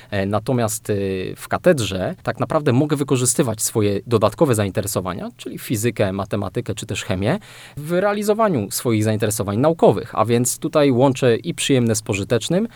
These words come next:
e, dlatego że farmakologia jest nie tylko nauką o lekach i wpływie leków na organizm, ale także, no, nie zapominajmy, że większość leków są to, y, substancje sztuczne, a więc zostały one zaprojektowane bardzo często, czy też wyizolowane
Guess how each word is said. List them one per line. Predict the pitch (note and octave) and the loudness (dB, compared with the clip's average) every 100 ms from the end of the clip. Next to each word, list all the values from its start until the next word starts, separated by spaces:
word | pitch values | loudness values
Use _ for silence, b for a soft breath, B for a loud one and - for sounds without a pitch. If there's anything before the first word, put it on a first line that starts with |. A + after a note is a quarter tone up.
| B B B | B B B
e, | A2 A2 | 2 4
dlatego | B2 C#3 D3+ C#3 | 2 -2 0 0
że | B2+ B2 | 2 2
farmakologia | C#3 C3 A#2+ C3+ B2+ A#2+ A#2 A2+ G#2 | 2 2 2 4 4 4 4 4 0
jest | G2+ G#2+ G#2+ - | -2 -2 -2 -4
nie | A2+ | -4
tylko | A2 B2+ G#2+ F#2+ A1 | -2 -4 -2 -2 -2
nauką | G2+ G#2 G#2+ A2 G2+ | 0 0 0 0 0
o | G#2+ F#2+ - | 0 -2 -2
lekach | G2+ A2 A2 F#2 - | 0 2 2 -2 -2
i | G#2+ F#2+ F#2+ | -4 -2 -4
wpływie | - A2 G#2+ | 0 2 2
leków | G2 - G2+ | 0 -2 0
na | |
organizm, | G#2 C#3 A2 A#2 D3 | 2 2 2 0 0
ale | D3+ C#3+ | -2 -2
także, | A#2 A2 C3 | -2 -2 -2
no, | C3 | -2
nie | B2+ | 0
zapominajmy, | A#2+ B2 A2 G2 G#2 | -2 0 0 0 -2
że | A#2 G#2+ | -2 0
większość | A#2 - B2 | -2 -4 -4
leków | G2+ - D#3+ - | -4 -4 -8 -4
są | D#3 D3+ | -4 0
to, | D#3+ D3+ D#3 D#3 - C#3+ C#3+ D3+ D3 | 2 2 2 -2 -4 -4 -4 -4 -6
y, | |
substancje | - E3+ E3 D3+ E3+ | -6 -4 -2 0 -2
sztuczne, | - - F#3 - F2+ | -2 -2 -2 -2 -2
a | G2 | 0
więc | B2 | 0
zostały | C3+ C3 A#2+ A#2 A#2+ B B | -2 -2 2 2 0 B B
one | A#2+ A#2+ A#2+ A2 | -4 -2 -4 -6
zaprojektowane | F#2+ F#2 A2 A2 C#3 C#3+ C3+ C#3 C3+ C3+ | -6 0 0 2 2 2 0 -2 0 0
bardzo | C3 B2+ B2 | 0 -2 -2
często, | B2 C3 A#2+ - B2+ | -6 -4 -4 -6 -8
czy | A2+ | -6
też | G#2 F#2+ | -8 -8
wyizolowane | G2 A#2+ A2 A#2+ A#2+ A#2 A#2+ A#2 | -4 -2 0 0 0 0 -2 -2